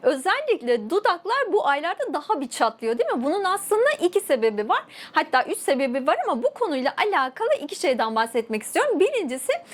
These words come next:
tabii ki de birazcık havalar soğuduğu için şu por deliklerimizden buharlaşma azaldığı için, ne bileyim terlememiz azaldığı için susamıyoruz zannediyoruz ve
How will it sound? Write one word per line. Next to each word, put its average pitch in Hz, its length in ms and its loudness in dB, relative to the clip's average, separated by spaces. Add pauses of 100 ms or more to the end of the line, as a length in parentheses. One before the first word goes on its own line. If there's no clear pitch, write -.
(240)
tabii 480 300 4
ki 254 160 0
de 240 140 2
birazcık 302 460 0
havalar 254 360 2
soğuduğu 277 440 -2
için 220 340 -4
şu 311 240 0
por 339 320 2
deliklerimizden 247 760 0
buharlaşma 240 580 2
azaldığı 208 400 0
için, 240 220 -4
ne 269 100 4
bileyim 277 200 0
terlememiz 262 580 2
azaldığı 277 400 2
için 587 160 -8
susamıyoruz 349 680 0
zannediyoruz 240 640 0
ve 403 60 2